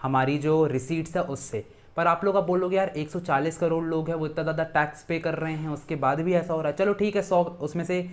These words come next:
चालीस करोड़ रुपए समझ लो, सा-, चालीस करोड़ लोग टैक्स नहीं दे रहे, पर सौ करोड़ लोग जो टैक्स दे रहे हैं ना, सौ करोड़ लोग सोच यार कितना ज़्यादा टैक्स देते हैं, दस दस हज़ार, बीस बीस हज़ार टैक्स दे रहे हैं, कितना पैसा आ रहा है, तब भी हम लोग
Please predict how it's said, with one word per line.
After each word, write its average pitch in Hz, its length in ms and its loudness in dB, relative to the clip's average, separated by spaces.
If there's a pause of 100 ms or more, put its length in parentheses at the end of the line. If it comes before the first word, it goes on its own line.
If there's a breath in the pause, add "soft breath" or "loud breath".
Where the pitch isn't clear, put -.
(220 loud breath)
चालीस 170 260 2
करोड़ 170 240 2
रुपए 160 220 0
समझ 156 240 -2
लो, 156 220 -2
सा-, - 180 -4
चालीस 160 600 2
करोड़ 151 240 4
लोग 156 360 2 (240 loud breath)
टैक्स 170 240 0
नहीं 175 120 0
दे 139 100 2
रहे, 123 100 0
पर 147 100 0
सौ 151 220 0
करोड़ 165 280 0
लोग 160 200 0
जो 165 120 -4
टैक्स 147 220 0
दे 131 100 -2
रहे 120 140 -2
हैं 135 60 -6
ना, 131 40 -8 (420 loud breath)
सौ 165 120 4
करोड़ 170 280 2
लोग 170 180 -2
सोच 151 220 -6
यार 170 100 -2
कितना - 300 -2
ज़्यादा 135 180 0
टैक्स 123 220 -4
देते 117 180 -6
हैं, 120 100 -2
दस 123 140 -2
दस 135 120 -2
हज़ार, 131 200 0
बीस 120 200 -4
बीस 131 200 -4
हज़ार 127 160 -4
टैक्स 117 220 -4
दे 117 80 -4
रहे 139 80 -8
हैं, - 80 -14
कितना 180 300 -2
पैसा 156 320 0
आ 113 100 -2
रहा 110 80 -4
है, - 80 -10
तब 139 160 -4
भी 175 80 0
हम 175 140 2
लोग 180 180 0